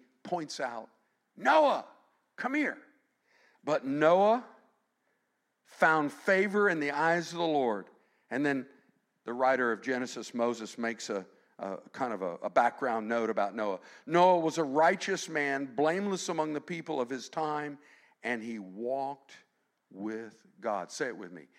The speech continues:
He walked with God. Now,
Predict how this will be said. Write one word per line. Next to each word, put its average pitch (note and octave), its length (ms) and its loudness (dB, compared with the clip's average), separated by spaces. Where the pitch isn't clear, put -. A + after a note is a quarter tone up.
He A2 200 -10
walked A#2+ 840 -8
with A2 380 -12
God. G2+ 400 -4
Now, D#3+ 200 0